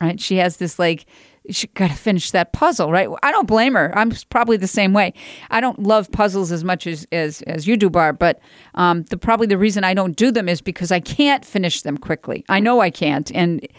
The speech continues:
I, yeah, that bothers me, right? So, um, she actually came over recently, a couple weeks ago. I had a puzzle sitting on my table for, like, a week, and, uh, it wasn't even a hard puzzle.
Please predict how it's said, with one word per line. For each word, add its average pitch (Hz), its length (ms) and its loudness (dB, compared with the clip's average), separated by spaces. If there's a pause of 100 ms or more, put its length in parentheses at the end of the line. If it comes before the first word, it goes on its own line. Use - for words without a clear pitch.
(300)
I, 185 80 -2
yeah, 196 160 0
that 190 200 0
bothers 180 400 4
me, - 140 -8
right? 165 260 0
So, 185 260 0 (460)
um, 202 420 2 (560)
she - 200 0
actually 233 260 -2
came 214 240 0
over 190 360 4
recently, 185 760 -4 (220)
a - 40 -20
couple - 260 -6
weeks 165 240 -4
ago. 160 200 -2
I 160 100 2
had 180 160 -2
a 175 60 -2
puzzle 185 320 -2
sitting - 260 -6
on 170 100 -4
my 165 120 -6
table 170 320 -4
for, - 160 -10
like, 165 180 -4
a 156 60 -4
week, 160 320 -2 (500)
and, 170 380 -2
uh, 165 320 2
it 226 80 2
wasn't 240 340 0
even 190 160 -2
a 165 60 -2
hard 165 280 0
puzzle. 170 460 -4